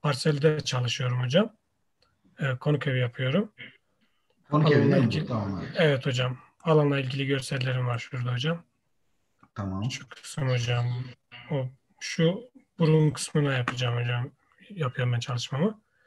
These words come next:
Speaker 1: Ee, planlara geçeyim hocam.
Speaker 2: Tamam.
Speaker 1: Hocam, e, gitti. Şuradan hocam ben girişimi aldım. Böyle, e,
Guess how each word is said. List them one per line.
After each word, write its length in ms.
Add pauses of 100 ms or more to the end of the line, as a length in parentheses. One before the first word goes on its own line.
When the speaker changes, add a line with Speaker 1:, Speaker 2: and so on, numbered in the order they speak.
(580)
Speaker 1:
Ee, 40
planlara 520
geçeyim 360
hocam. 280 (1900)
Speaker 2:
Tamam. 400 (240)
Speaker 1:
Hocam, 400 (680)
e, 220 (2000)
gitti. 300 (3500)
Şuradan 460
hocam 260
ben 180
girişimi 400
aldım. 420 (920)
Böyle, 260 (420)
e, 40